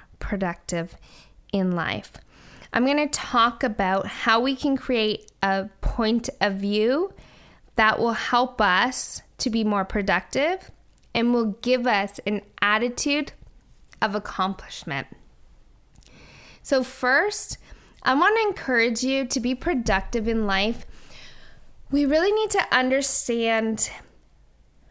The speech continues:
what I'm calling fillers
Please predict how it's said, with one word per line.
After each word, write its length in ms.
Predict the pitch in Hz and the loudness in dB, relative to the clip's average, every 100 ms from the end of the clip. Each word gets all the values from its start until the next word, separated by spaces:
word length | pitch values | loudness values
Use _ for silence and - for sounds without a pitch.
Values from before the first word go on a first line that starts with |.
| - | -10
what 240 | 240 247 247 | -2 2 2
I'm 180 | 247 | 2
calling 680 | 240 - 240 226 220 220 226 - - - _ _ _ - - | 0 0 0 2 0 0 -2 -4 -20 -20 _ _ _ -12 0
fillers 600 | 262 285 302 320 311 | 2 4 2 2 0